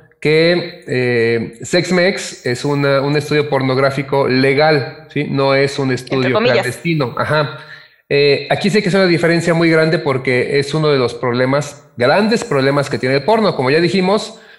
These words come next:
Speaker 1: no queremos espantar a nadie, ni, ni queremos ser nadie para decir si el porno es bueno o malo,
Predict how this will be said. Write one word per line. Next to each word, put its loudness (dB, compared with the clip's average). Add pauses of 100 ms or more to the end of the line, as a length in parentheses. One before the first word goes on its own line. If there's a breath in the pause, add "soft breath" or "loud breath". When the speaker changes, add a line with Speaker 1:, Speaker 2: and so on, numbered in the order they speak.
(160 loud breath)
Speaker 1:
no -2
queremos 0
espantar 2
a 2
nadie, 2
ni, -4
ni -2
queremos 2
ser 0
nadie 2
para 2
decir -4
si -4
el -4
porno -2
es -4
bueno -2
o -2
malo, -2